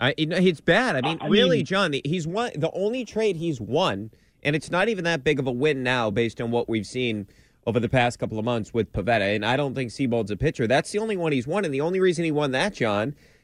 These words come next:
Speaker 1: is because the Phillies, they had a G M that was desperate. They were trying to win, and they bought into Workman and Embry because they were good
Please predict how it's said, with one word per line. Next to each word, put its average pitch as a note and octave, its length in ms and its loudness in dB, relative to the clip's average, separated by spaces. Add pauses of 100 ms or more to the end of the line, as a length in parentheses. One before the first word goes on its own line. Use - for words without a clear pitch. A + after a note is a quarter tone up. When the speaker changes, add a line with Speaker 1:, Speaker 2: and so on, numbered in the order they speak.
(140)
Speaker 1:
is D3 100 0
because E3+ 320 2
the D#3 100 -2
Phillies, C#3+ 600 4
they C#3+ 140 4
had D3 120 4
a B2+ 60 0
G D3 260 -2
M E3 160 -2
that C#3+ 140 0
was B2+ 160 -2
desperate. C#3 440 0
They C3+ 80 0
were B2 120 -2
trying D3 260 2
to B2 60 0
win, C#3+ 320 0
and A#2+ 100 0
they A#2 60 4
bought C3 260 2
into C3+ 180 -2
Workman C3+ 440 0
and A#2+ 100 0
Embry C3 320 2
because A#2 240 2
they B2 80 2
were A2+ 140 2
good B2+ 440 4